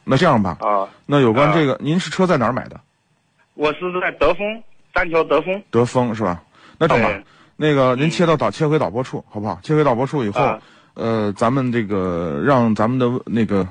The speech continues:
Speaker 1: 维权编辑啊，社会你程姐，
Speaker 2: 啊。
Speaker 1: 呃，把您的信息登记一下，然后我们帮您处理一下，好不好？
Speaker 2: 行，行，行，
Speaker 1: 哎。
Speaker 2: 我今天给，昨天给厂家打电话，我说这个要不给我延保，
Speaker 1: 嗯。
Speaker 2: 他也一直没给我回复。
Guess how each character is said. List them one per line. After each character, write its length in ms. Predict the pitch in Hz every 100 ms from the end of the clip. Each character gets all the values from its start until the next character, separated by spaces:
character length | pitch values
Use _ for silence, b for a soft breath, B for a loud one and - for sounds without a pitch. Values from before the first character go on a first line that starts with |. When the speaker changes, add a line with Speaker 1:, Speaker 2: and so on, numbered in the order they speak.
| - _ -
Speaker 1:
维 100 | 127
权 160 | 143
编 160 | 143 160
辑 100 | 131 - -
啊， 220 | - 104 90
社 160 | 147
会 80 | 139
你 80 | 117
程 220 | 107 127
姐， 140 | 117
Speaker 2:
啊。 220 | 80 110 104 B B
Speaker 1:
呃， 300 | - 101 95
把 120 | 104 117
您 140 | 117
的 80 | 120
信 160 | 123
息 80 | 113
登 180 | 123 127
记 180 | 131 101
一 40 |
下， 200 | 80 - -
然 100 | 101
后 120 | 120
我 100 | 98
们 100 | 98
帮 160 | 110 110
您 80 |
处 160 | 107 127
理 60 | 92
一 80 |
下， 120 | - 87
好 100 | 90
不 80 |
好？ 120 | 82 - _ _ _ _ _ _ -
Speaker 2:
行， 80 | 123 131 120
行， 220 | 127 123
行， 100 | 120
Speaker 1:
哎。 100 | 117
Speaker 2:
我 100 | 123
今 160 | 175
天 160 | 196 202
给， 160 | 185 196 196
昨 140 | - 175
天 160 | 202
给 140 | 202 190
厂 220 | - 123
家 120 | 131
打 180 | 170 139
电 160 | 123 135
话， 120 | 143
我 200 | 135 123
说 160 | 127 120
这 140 | 156
个 100 | 143
要 140 | 147
不 120 | 131 127
给 100 | 143
我 80 |
延 240 | 135 123 143
保， 140 | 107
Speaker 1:
嗯。 40 | 98
Speaker 2:
他 100 | 131
也 200 | 127 104
一 140 | 131 139
直 40 | 123
没 160 | 120
给 140 | 110 120
我 100 | 113
回 220 | 110 120
复。 280 | - 104